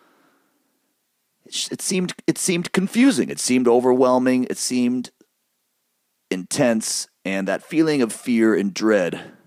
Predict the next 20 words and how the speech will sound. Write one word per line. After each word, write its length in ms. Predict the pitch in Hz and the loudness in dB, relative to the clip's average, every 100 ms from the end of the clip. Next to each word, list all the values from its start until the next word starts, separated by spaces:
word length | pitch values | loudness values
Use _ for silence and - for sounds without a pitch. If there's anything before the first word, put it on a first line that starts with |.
| _ _ _ _ _ _ | _ _ _ _ _ _
would 120 | 139 | -6
just 240 | 123 156 - | 0 0 2
linger. 580 | 131 156 135 - - _ _ - | 0 2 0 -2 -8 _ _ -10
I 80 | 110 | -2
think 160 | 202 | 0
it 40 | 151 | 2
was 200 | 135 - | 0 -2
clearest 880 | - - 208 240 156 95 - - - | -10 -6 -2 4 4 4 0 -6 -8
upon 320 | - 139 127 | -4 0 2
waking 360 | 123 123 120 127 | 2 2 0 2
up 240 | 139 - | 2 0
because 340 | 104 - 127 90 | -6 -2 -2 -2
it's 140 | - | -4
that 180 | 110 98 | -2 0
feeling 260 | 131 120 107 | 0 0 2
of 80 | |
emerging 720 | 95 101 117 127 110 113 95 - _ _ _ _ _ | 2 2 4 4 2 0 -2 -8 _ _ _ _ _
out 200 | 101 143 | 0 2
of 100 | 147 | 2
sleep 460 | 120 - 98 85 - | 0 -2 -2 -4 -6